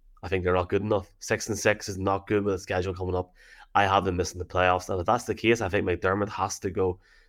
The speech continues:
The window's closing, and they're gonna have to regroup and rebuild around certain positions around Josh Allen. And I think the window is already closed, potentially,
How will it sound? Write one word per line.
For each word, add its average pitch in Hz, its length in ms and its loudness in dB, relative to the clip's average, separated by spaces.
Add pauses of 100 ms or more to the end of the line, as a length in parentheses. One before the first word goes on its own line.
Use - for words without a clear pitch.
(100)
The 95 80 0
window's 110 400 2
closing, 117 640 2 (440)
and 95 120 -6
they're 98 80 2
gonna 101 200 0
have 101 160 -4
to 92 120 -2
regroup 107 420 0
and 98 100 -2
rebuild 92 380 0
around 87 240 -4
certain 95 300 -4
positions 95 340 -4
around 85 240 -2
Josh 85 240 -4
Allen. 87 280 -2 (500)
And 90 100 2
I 95 100 6
think 95 200 0
the 90 60 -2
window 90 320 0
is 85 100 0
already 85 340 2
closed, 87 460 -6 (120)
potentially, - 540 -12